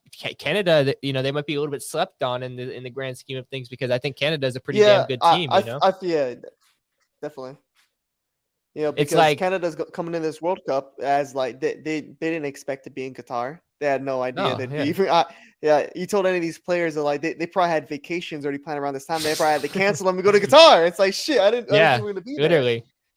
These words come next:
Speaker 1: It's one
Speaker 2: And,
Speaker 1: of those
Speaker 2: uh,
Speaker 1: things. They, they were the best team in concacaf World Cup qualifying, better than U S A,
Speaker 2: Yeah.
Speaker 1: better than Mexico.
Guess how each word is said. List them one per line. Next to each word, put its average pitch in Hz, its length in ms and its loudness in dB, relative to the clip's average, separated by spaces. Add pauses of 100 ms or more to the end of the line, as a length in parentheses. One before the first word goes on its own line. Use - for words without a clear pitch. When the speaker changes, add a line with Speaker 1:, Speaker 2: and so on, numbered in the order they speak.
(300)
Speaker 1:
It's 175 160 4
one 175 40 4
Speaker 2:
And, 208 100 0
Speaker 1:
of 170 40 4
those 160 80 6
Speaker 2:
uh, 156 40 4
Speaker 1:
things. 180 160 0
They, 185 400 0
they 151 180 0
were 240 160 2
the 202 100 0
best 180 360 -2
team 202 260 -4
in 160 140 -4
concacaf 175 640 -4
World 147 200 -2
Cup 143 180 -4
qualifying, 131 520 -2
better 143 220 2
than 143 160 -4
U 139 160 0
S 135 120 -4
A, 135 80 0
Speaker 2:
Yeah. 120 60 -2
Speaker 1:
better 127 180 0
than 123 140 -6
Mexico. 113 640 -4